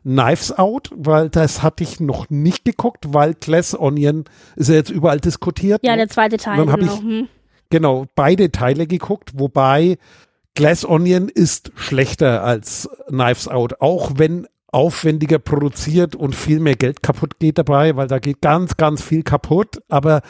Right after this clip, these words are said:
Speaker 1: von der Story ist Knives Out besser und
Speaker 2: Ja.
Speaker 1: vor allem eine Szene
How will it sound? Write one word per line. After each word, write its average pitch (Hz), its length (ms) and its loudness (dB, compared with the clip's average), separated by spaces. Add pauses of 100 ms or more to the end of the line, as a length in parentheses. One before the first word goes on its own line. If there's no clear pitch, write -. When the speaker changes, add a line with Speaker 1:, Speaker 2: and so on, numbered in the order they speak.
(140)
Speaker 1:
von 160 140 0
der 151 80 2
Story 156 360 0
ist - 200 -2
Knives 139 360 0
Out 131 420 -2 (720)
besser 190 600 2
und 151 160 0
Speaker 2:
Ja. 156 160 -4 (100)
Speaker 1:
vor - 460 -2
allem 180 360 2 (680)
eine 190 280 2
Szene 160 720 0